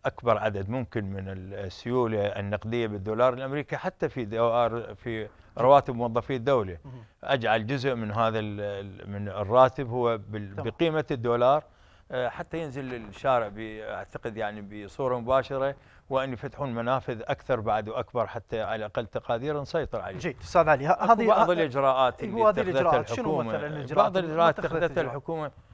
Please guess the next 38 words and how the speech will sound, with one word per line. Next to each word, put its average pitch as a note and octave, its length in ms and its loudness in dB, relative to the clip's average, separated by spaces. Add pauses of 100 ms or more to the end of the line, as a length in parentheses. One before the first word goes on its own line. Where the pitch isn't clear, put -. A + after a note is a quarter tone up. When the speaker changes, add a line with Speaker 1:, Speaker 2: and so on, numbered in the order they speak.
(160)
Speaker 1:
مثلًا B2+ 580 2
Speaker 2:
أي. B2 40 -4
Speaker 1:
البنك C#3+ 340 0
المركزي، B2+ 680 -2
Speaker 2:
مم. B2 80 -18 (400)
Speaker 1:
آه، C3 260 -2
أنطى D3+ 240 0
يمكن C3 280 -4
خمسة B2+ 380 -2
آلاف C3 200 4
دولار A#2+ 420 4
للمسافر، A2 800 0
يعني، F#2 220 -4
Speaker 2:
أي، G2+ 60 -6
نعم. C#3+ 140 -4
Speaker 1:
يقطع B2 280 2
ال-، A2 120 -6 (420)
وهذا F3 300 -4
أعتقد، C#3+ 400 -4
يعني، C3 220 -4
مو E3 220 -8
كافي A#2 760 2 (400)
حتى - 380 -6
يسيطر A2+ 420 0
على G#2 200 0
الدولار، A2 380 0
لأن C3+ 180 -2
هاي C#3 160 2
الخمسة C#3 440 -2
آلاف D3 180 2
دولار C#3 360 2
راح A2 200 0
يستلمها D3 600 -6
وراح C#3+ 240 -2
Speaker 2:
مم. C#3 60 -6
Speaker 1:
ينفقها D3+ 400 -2
هو D3+ 160 2
بالخارج. C#3+ 500 2